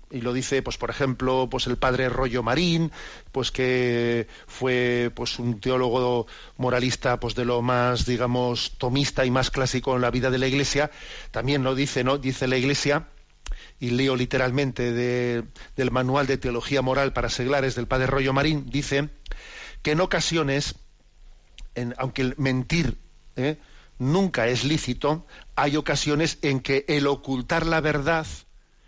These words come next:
no solamente es lícito, sino que es absolutamente obligatorio tener que ocultar la verdad, ¿no?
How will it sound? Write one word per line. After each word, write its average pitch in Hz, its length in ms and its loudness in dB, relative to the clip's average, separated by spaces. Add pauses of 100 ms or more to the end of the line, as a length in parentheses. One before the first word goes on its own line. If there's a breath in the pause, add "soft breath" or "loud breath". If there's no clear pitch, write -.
(380 soft breath)
no 151 180 0
solamente 156 600 2
es 127 100 -2
lícito, 139 560 0
sino 135 260 -2
que 170 80 0
es - 160 -2
absolutamente 139 720 0
obligatorio 131 840 0 (160)
tener 127 260 0
que 143 120 0
ocultar 123 420 -2
la 127 100 2
verdad, 117 380 0
¿no? 139 220 -4